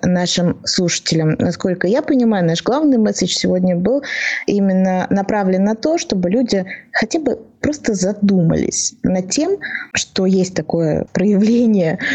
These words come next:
как осуждение, и, соответственно, уже далее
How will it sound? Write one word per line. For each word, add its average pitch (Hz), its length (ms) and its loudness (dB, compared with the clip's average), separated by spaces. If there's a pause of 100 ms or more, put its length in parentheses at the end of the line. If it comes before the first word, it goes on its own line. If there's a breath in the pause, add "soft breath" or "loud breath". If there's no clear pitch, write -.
как 185 280 -4
осуждение, 196 920 0 (420 loud breath)
и, 202 840 2
соответственно, 196 1040 -2
уже 175 280 0
далее 220 840 2